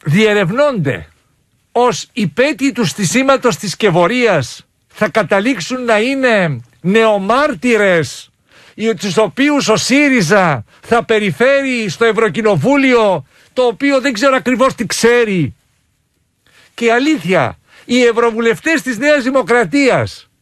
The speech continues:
δεν ήταν εκεί όταν οι ευρωβουλευτές του σύριζα περιέφεραν στο Ευρωκοινοβούλιο την κυρία του Λουπάκη; Οι ευρωβουλευτές της Νέας Δημοκρατίας που ήταν, κύριε Χρυσομάλη; Καλημέρα σας.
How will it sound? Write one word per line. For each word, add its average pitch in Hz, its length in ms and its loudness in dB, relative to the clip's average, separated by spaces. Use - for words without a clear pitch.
δεν 214 380 0
ήταν 240 340 0
εκεί 233 500 0
όταν 254 400 0
οι 254 40 -2
ευρωβουλευτές 240 720 0
του 247 120 -2
σύριζα 240 480 2
περιέφεραν 233 1120 0
στο - 200 -2
Ευρωκοινοβούλιο 240 880 0
την 233 140 -4
κυρία 247 360 2
του 247 120 0
Λουπάκη; 220 840 0
Οι 269 100 0
ευρωβουλευτές 254 600 0
της 254 80 -2
Νέας 285 160 0
Δημοκρατίας 254 560 0
που 294 140 -2
ήταν, 254 280 2
κύριε 190 180 0
Χρυσομάλη; 175 500 2
Καλημέρα 196 420 0
σας. - 280 -10